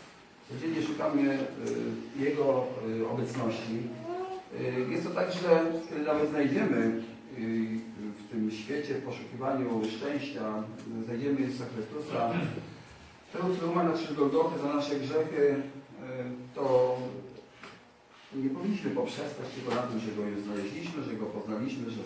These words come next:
fajnie, że jest. Y, zresztą o tym Boże Słowo też mówi, że kiedy nawet doświadczymy łaski Bożej, to, y, nie jest to, że już możemy sobie żyć jak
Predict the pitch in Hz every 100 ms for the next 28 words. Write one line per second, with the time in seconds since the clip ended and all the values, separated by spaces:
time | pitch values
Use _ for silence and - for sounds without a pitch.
0 | - 123 117 110 107 107 123 127 127 -
1 | - - - - 113 117 113 120 123 117
2 | 117 113 113 117 110 117 110 110 120 117
3 | 113 110 107 104 101 - 123 113 113 113
4 | - - 110 - - 117 110 113 113 117
5 | 104 110 107 104 101 101 101 98 - -
6 | - - 104 98 101 110 113 113 113 110
7 | 110 101 101 101 101 104 104 101 101 98
8 | 104 104 101